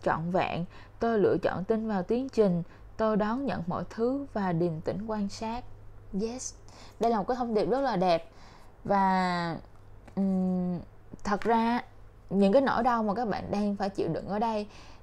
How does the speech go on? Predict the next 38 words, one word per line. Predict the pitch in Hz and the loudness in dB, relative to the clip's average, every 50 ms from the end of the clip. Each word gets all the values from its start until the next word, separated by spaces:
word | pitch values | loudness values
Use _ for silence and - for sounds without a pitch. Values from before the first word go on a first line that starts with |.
| - - | -12 0
thì | - 196 185 175 | 4 6 6 6
nó | 160 175 208 220 247 | 6 2 0 0 0
giống | 277 285 | 0 0
như | 294 | 0
là | 269 226 | 0 0
cái | 190 - 240 226 | 0 0 2 2
việc | 208 - - 175 | 2 2 2 0
mà | 175 170 | -2 0
để | 160 135 85 156 | 0 0 0 0
các | 214 240 247 | -2 -4 -4
bạn | - - - - 135 | -6 -6 -6 -8 -10
có | 180 - 240 247 | -6 -6 -4 -4
thể | 233 180 180 | -2 -4 -4
thức | - 262 285 - - | -4 -6 -8 -6 -4
tỉnh | - 135 - 180 226 247 247 - | -4 -2 -2 -4 -6 -8 -12 -4
trên | - 226 220 214 | -2 -2 -2 -2
cái | 240 240 | -4 -4
hành | 226 196 185 180 | -2 -2 0 2
trình | - 180 175 | 2 2 2
hay | 185 196 | 0 -2
là | 196 190 | -2 -4
những | 170 151 160 | -4 -4 -4
cái | 208 240 233 - - - - - - - | -4 -6 -6 -6 -12 -18 -20 -20 -4 0
bước | 196 254 285 277 - | 2 2 2 2 0
đi | 220 226 214 | 2 2 2
tiếp | 208 - 262 262 - | 2 0 -4 -6 -6
theo | - 226 220 214 208 202 202 190 | -6 -4 -4 -4 -4 -4 -6 -2
dành | - 190 170 170 | -2 -2 -2 -2
cho | 208 202 196 - - - | -4 -4 -6 -8 -10 -10
bản | - - 190 | -6 -4 -4
thân | 214 220 208 202 | -2 -2 -2 -2
của | - 208 | -2 -2
mình. | 220 214 208 190 175 175 - - - - - - - - - | 0 0 0 0 0 -2 -4 -10 -14 -16 -16 -18 -18 -4 0
Và | 202 196 190 | 2 4 4
nhờ | 185 180 185 202 196 185 | 4 4 4 4 4 4
vào | 185 185 | 4 2
những | 175 165 175 196 | 2 0 0 0
cái | 247 262 254 233 | 0 0 0 0